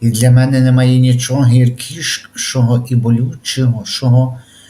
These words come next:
аніж бути окремо від тебе». Дорогі мої, пра-, направду,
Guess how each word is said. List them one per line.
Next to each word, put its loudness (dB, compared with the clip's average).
аніж 4
бути -6
окремо -4
від -12
тебе». -14
Дорогі -6
мої, -2
пра-, -10
направду, 0